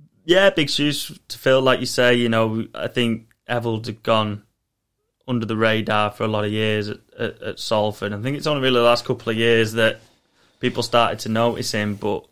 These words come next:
like you say, big, big shoes to fill. But Escaré is a,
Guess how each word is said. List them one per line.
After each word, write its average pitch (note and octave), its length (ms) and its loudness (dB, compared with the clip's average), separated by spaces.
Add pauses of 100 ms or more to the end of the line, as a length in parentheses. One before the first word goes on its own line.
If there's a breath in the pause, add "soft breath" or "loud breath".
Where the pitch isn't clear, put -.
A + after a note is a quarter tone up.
(100)
like A#2 160 -2
you D2+ 60 -8
say, A2 240 0
big, A2+ 240 -2 (140)
big C3 180 -4
shoes A2+ 300 -2
to A2 100 -12
fill. G#2+ 440 2 (520 soft breath)
But C3 300 6 (480)
Escaré D#3+ 420 2
is C3 220 6
a, A2 220 4